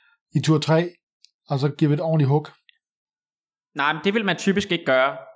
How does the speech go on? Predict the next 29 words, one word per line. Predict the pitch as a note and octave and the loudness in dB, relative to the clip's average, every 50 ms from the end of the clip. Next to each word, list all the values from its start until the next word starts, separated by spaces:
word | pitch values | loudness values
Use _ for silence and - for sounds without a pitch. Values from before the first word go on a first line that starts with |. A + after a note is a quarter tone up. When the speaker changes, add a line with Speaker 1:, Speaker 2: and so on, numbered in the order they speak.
| _ - | _ -2
Speaker 1:
Nå. | E3 E3 | 0 0
Speaker 2:
Altså, | D#3+ D3 - C3+ C3 B2+ B2 B2 B2 A#2+ | 2 2 0 0 2 2 2 2 2 2
øh, | A#2+ A#2+ A#2 A#2 A#2 A#2 A#2 A2+ A#2 A2+ A2+ A#2+ - - - - - _ - | 2 2 2 2 0 0 0 -2 -2 -2 -4 -4 -6 -10 -20 -20 -20 _ -8
så | - - G#3 | -6 -4 -4
spilder | G3+ - - F3+ F3 A3 G#3 | -4 -2 -2 0 2 2 2
du | F3+ | 2
bare | D3+ D3+ D3 D3 | 2 2 2 0
lidt | D3+ D3+ E3 | 0 -2 -6
et | E3 | -6
kort. | - - C#3+ C3 C3 C3+ C3 - - - _ _ _ _ _ _ _ _ _ _ _ _ - | -6 -4 -4 -2 -2 -4 -6 -10 -14 -18 _ _ _ _ _ _ _ _ _ _ _ _ -2
Speaker 1:
Okay. | E3 F3+ F3 F#3+ F3 | -2 0 2 2 0
Speaker 2:
Altså, | D3+ C#3+ C#3 - D3+ C3+ B2+ B2+ B2 A#2+ | 0 0 -2 0 0 2 2 4 2 2
øh, | A#2+ A#2+ B2 - - - - - _ _ _ _ _ _ _ _ B2+ | 2 0 -2 -4 -8 -14 -20 -20 _ _ _ _ _ _ _ _ -6
øh, | B2+ B2+ C3 C3 | -6 -6 -4 -4
det | F#3 F#3 | -4 -4
kan | A#3 F#3+ | -2 -2
vi | F3+ | -2
komme | - F3+ D#3+ E3 | -2 -2 -2 -2
ind | D#3+ D#3+ | -2 -2
i | D#3+ | -2
i | D3+ | -2
combat | - D3+ C#3+ C#3+ E3+ D#3+ | 0 -2 0 0 -2 -2
trick, | - - D3 C#3 C#3 | -2 -2 -2 -2 -4
men | C#3 B2+ | -6 -6
du | D3 | -6
kan | C3 D3 | -4 -2
bare | D3+ E3 E3 - | -2 -2 -2 -4
keep. | - F3 F3 F3 - - - - - - _ D#3+ | -6 -8 -8 -8 -10 -14 -20 -20 -20 -12 _ -4
Men | C#3+ C#3 | -4 -4